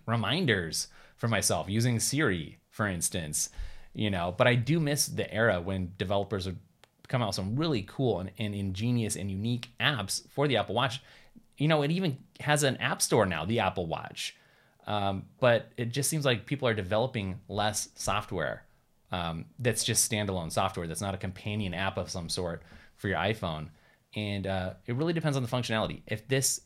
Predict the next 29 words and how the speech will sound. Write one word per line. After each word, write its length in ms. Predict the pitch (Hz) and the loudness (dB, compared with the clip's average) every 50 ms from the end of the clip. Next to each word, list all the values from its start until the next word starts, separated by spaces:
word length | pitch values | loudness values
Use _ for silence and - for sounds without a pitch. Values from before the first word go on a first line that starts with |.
| _ - | _ -2
increases 840 | 123 135 139 - - 143 143 131 - - 143 143 143 143 - - - - - - - _ _ _ | -2 -2 -2 0 0 0 0 0 0 0 2 2 2 0 0 -2 -4 -8 -14 -20 -20 _ _ _
the, 140 | 139 120 113 - - | -2 -2 -2 -2 -2
the 80 | - 113 | -6 -4
functionality, 600 | - 113 117 113 - 123 113 107 117 120 123 120 | 0 0 0 0 0 0 2 2 4 4 2 2
can 220 | 120 113 98 87 87 - | 0 -2 -2 -4 -4 -4
do 260 | - 120 120 123 120 117 | 0 2 2 4 2 2
different 480 | 101 110 113 117 - 127 120 98 - | 0 -2 -4 -2 -2 -2 -2 -2 -2
things 380 | - 107 110 113 117 113 113 - - - _ _ - | -2 -2 0 2 2 0 0 -4 -8 -16 _ _ -6
in 80 | 110 | -4
terms 220 | 104 - 117 110 104 | -2 0 0 0 0
of 100 | 95 90 | 0 -2
the 100 | 98 92 | -2 -2
software, 840 | - - - 90 95 104 - - 127 123 123 123 127 127 131 - - - - _ _ _ _ _ - | 0 0 0 0 0 -2 -2 -2 0 2 4 4 4 4 2 -2 -10 -20 -20 _ _ _ _ _ -2
uh, 160 | 98 92 80 - | -2 0 0 0
or 120 | 95 101 | 2 2
allow, 440 | 95 90 92 95 101 110 104 - - - _ _ - | 2 4 4 4 4 4 2 0 -4 -10 _ _ -8
uh, 100 | 104 92 - | -8 -6 -4
app 240 | - 107 107 110 - | -2 0 0 0 0
developers 380 | 113 110 113 117 110 113 98 - | 0 2 2 2 2 0 -4 -6
to 40 | |
do 320 | 92 90 104 107 107 113 - - - _ _ _ _ - _ _ | -4 -2 -2 -2 -2 -4 -6 -10 -16 _ _ _ _ -20 _ _
cool, 420 | - - - 123 123 123 123 120 117 | -14 -6 -2 2 2 4 4 4 4
new, 520 | 113 107 110 117 117 120 120 120 123 - - - _ _ | 2 2 2 2 2 2 2 0 0 -4 -8 -18 _ _
innovative 540 | 107 113 117 123 101 113 110 110 113 104 98 | 0 0 0 2 0 0 0 0 0 -2 -2
stuff 480 | - - - 98 92 107 107 - - - | -4 -2 -2 0 0 0 0 -2 -6 -6
for 120 | - 98 | -4 -4
a 40 | 95 | -2
change, 540 | 95 - 113 110 113 131 139 139 - - - - - - - - _ _ - | -2 -2 0 0 0 0 -2 -4 -6 -10 -14 -20 -20 -20 -20 -20 _ _ -4
um, 380 | 107 101 101 98 95 92 95 | -2 0 0 0 0 -2 -4